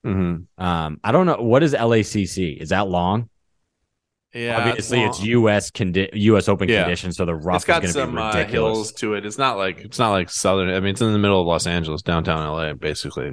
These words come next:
Speaker 1: But
Speaker 2: Right.
Speaker 1: there's some rolling hills and whatnot.
Speaker 2: Hmm. I don't know. It's gonna be interesting. I mean, the Open is always gonna be a thing just because it's, it's flat.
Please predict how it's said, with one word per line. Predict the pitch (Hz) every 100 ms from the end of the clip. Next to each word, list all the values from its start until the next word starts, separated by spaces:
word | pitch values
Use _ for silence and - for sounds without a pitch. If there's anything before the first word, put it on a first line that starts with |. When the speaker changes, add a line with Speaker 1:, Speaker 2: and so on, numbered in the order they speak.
| - -
Speaker 1:
But | 80
Speaker 2:
Right. | 98 82 76 - _ _ _ -
Speaker 1:
there's | 104
some | 113 101
rolling | 92 92 82
hills | 82 80 76
and | 82
whatnot. | 73 - 55 - - - _ 71
Speaker 2:
Hmm. | 85 76 - _ _ _ _ _ _ _ _ _ _ _ _ _ _ _ _ _ _ -
I | 90
don't | 90
know. | 90 85
It's | -
gonna | 92
be | 82 85
interesting. | 85 - 80 143
I |
mean, | 151 143
the | 127
Open | 147 151 139 113
is | 101
always | 95 92 87
gonna | 92
be | 85 85
a |
thing | - 87 82
just | 80 85
because | 92 82 82
it's, | 82 - - -
it's | 85
flat. | - - 80 78 73